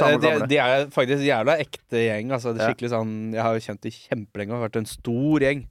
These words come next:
Speaker 1: Ja.
Speaker 2: Veldig lenge. Jeg har hatt den i vennegjengen, sånn tjue stykker, liksom, hver gang vi har vors omtrent. Men, eh, eh, de er bare sykt hyggelige, de, og møtte de i jula og hadde med julebord, og alle er bare drithyggelige, liksom.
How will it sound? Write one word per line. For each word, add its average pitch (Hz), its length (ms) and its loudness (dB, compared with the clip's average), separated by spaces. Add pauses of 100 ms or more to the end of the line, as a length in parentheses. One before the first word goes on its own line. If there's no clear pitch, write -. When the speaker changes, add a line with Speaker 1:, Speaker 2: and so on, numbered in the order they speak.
(160)
Speaker 1:
Ja. 120 240 0
Speaker 2:
Veldig 123 240 2
lenge. 117 200 -2
Jeg - 800 -8
har 131 60 2
hatt 123 140 -12
den 127 280 0
i 143 60 0
vennegjengen, 120 460 0
sånn 127 160 -4
tjue 113 460 -4
stykker, 107 240 -6
liksom, 120 400 -6
hver 110 160 0
gang 107 140 -4
vi 110 60 0
har 107 200 0
vors 104 300 -4
omtrent. 110 340 -6 (640)
Men, 127 260 0
eh, 117 560 2
eh, 117 340 0
de 117 200 0
er 139 100 2
bare 120 400 2
sykt 113 280 -6
hyggelige, 117 220 -6
de, 131 80 0
og 110 680 -4 (160)
møtte 117 320 -2
de 117 60 2
i 110 80 0
jula 104 260 -2
og 107 160 -2
hadde 107 100 -4
med 113 100 -4
julebord, 104 320 -4
og 104 160 -4 (420)
alle 135 200 2
er 127 40 2
bare 123 340 4
drithyggelige, 120 600 -2
liksom. 104 240 -10